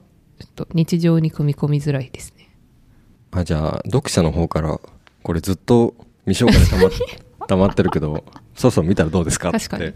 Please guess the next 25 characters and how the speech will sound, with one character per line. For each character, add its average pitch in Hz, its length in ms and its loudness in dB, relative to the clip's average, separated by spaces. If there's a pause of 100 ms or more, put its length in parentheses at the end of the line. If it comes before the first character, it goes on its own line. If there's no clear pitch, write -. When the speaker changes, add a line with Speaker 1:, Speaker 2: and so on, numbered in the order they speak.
Speaker 1:
そ 220 120 0
う 175 40 4
で - 20 -4
す - 100 -8
ね。 139 220 -8
Speaker 2:
あ - 20 -6
の、 156 140 -8
Speaker 1:
う 160 160 -8
ん、 165 100 -4
コ 170 120 -4
メ 175 120 4
ン 175 80 2
ト 185 120 2
つ - 100 -10
け - 100 -2
て - 120 -10
く - 60 -10
だ 135 100 -6
さ - 100 -12
い。 - 20 -18
Speaker 2:
突 - 120 -12
き 95 120 0
上 85 100 0
げ 85 280 -4
し-、 - 140 -20